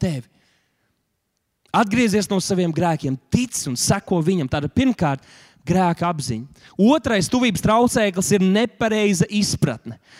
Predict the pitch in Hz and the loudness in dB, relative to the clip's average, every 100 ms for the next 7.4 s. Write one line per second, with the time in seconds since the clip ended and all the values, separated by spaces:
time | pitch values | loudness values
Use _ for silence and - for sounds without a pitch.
0 | - - 190 240 - 233 226 226 214 202 | -10 0 2 2 0 0 2 2 4 4
1 | 196 - - _ 196 214 - - 117 - | 2 -2 -14 _ 2 2 2 -2 -2 -4
2 | 127 - _ _ _ _ _ _ _ _ | -12 -16 _ _ _ _ _ _ _ _
3 | _ _ _ _ _ _ - - - - | _ _ _ _ _ _ -20 -20 -6 0
4 | 190 226 269 294 247 185 165 208 247 233 | 4 4 2 2 2 2 0 0 -2 -4
5 | 190 156 - 220 233 233 202 180 170 208 | -6 -6 -2 0 0 2 4 4 4 2
6 | 233 180 180 151 147 143 143 160 196 208 | 2 2 2 2 0 0 0 0 0 -2
7 | 185 - 254 233 | -2 -2 0 0